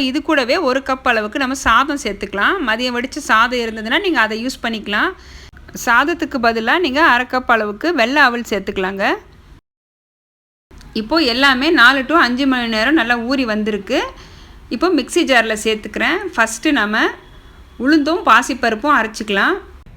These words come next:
நீங்க மிக்ஸிக்கு பதிலா கிரைண்டர்ல கூட அரைச்சிக்கலாங்க. உளுந்தும் பாசிப்பருப்பும் நான் ரெண்டு ட்ரிப்பா அரைச்சி எடுத்துக்க போறேன். தண்ணி கொஞ்சம் கொஞ்சமா சேர்த்து அரைச்சிக்கோங்க, ரொம்ப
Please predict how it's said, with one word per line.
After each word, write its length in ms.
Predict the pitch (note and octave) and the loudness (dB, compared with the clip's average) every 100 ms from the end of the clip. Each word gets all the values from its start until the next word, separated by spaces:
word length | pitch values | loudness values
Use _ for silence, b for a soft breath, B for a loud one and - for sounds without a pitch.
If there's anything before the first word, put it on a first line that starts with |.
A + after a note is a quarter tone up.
| G#3+ | -8
நீங்க 220 | A#3+ C#4 G#4 E4 | -4 -4 -2 -4
மிக்ஸிக்கு 380 | D#4+ - F#4+ B3 | -4 -4 -4 0
பதிலா 240 | A#3 B3 E4+ B3 | -2 0 -2 2
கிரைண்டர்ல 440 | A3+ D4 C#4+ B3 A#3 | 2 2 0 -2 -2
கூட 100 | B3 | -2
அரைச்சிக்கலாங்க. 640 | G#3+ G#3 A3 G#3+ F#3+ F#3 A3 F#4 - _ _ _ _ _ - - - A3+ | -2 -6 -8 -6 -6 -4 -6 -6 -12 _ _ _ _ _ -20 -20 -8 0
உளுந்தும் 380 | D4 C#4+ D4 A4+ A#3 | 2 4 4 4 6
பாசிப்பருப்பும் 760 | B3 C#4+ C4+ A#3+ G#3+ B3 E4+ | 6 4 0 0 0 2 4
நான் 140 | D#4 A3+ | 4 4
ரெண்டு 200 | B3 C4+ B3 | 0 -2 -4
ட்ரிப்பா 240 | A3+ C4 A#3+ | 2 4 6
அரைச்சி 260 | A#3 - B3 | 2 0 0
எடுத்துக்க 340 | G#3 G#3 A3+ G#3+ | 0 -4 -2 -2
போறேன். 320 | G3+ F#3+ A#3+ F4 F4 | 0 0 0 0 0
தண்ணி 240 | A3+ C#4+ D4 | 2 2 0
கொஞ்சம் 240 | A3 A#3 B3+ | -2 -2 -2
கொஞ்சமா 280 | A#3+ A#3+ D4 A#3+ | -2 0 0 0
சேர்த்து 220 | G#3 A3 G3+ | -2 0 0
அரைச்சிக்கோங்க, 540 | G3+ G#3+ G#3+ G3 F#3+ C4+ F4+ G#3 | -2 -6 -4 -2 2 2 2 -2
ரொம்ப 200 | A#3 | -2